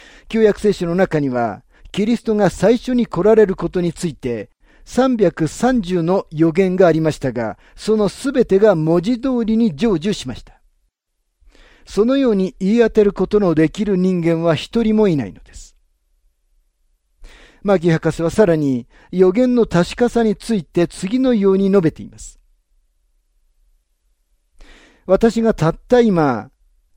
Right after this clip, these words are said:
「明日は雨になる」と予言したとします。私が正しい確率は五十パーセントです。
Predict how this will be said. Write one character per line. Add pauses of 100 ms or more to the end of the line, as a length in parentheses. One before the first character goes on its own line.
「明
日
は
雨
に
な
る」
と
予
言
し
た
と
し
ま
す。 (880)
私
が
正
し
い
確
率
は
五
十
パ
ー
セ
ン
ト
で
す。